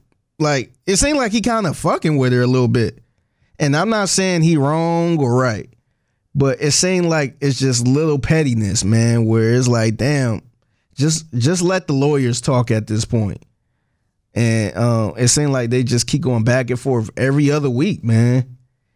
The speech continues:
And, um, I'm not sure who's right or wrong. It seemed like, um, you know, it seemed, I, I think both sides can be,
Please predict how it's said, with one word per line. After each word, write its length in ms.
And, 320
um, 600
I'm 120
not 180
sure 240
who's 300
right 300
or 200
wrong. 480
It 120
seemed 320
like, 360
um, 640
you 100
know, 240
it 120
seemed, 320
I, 220
I 100
think 240
both 220
sides 340
can 180
be, 340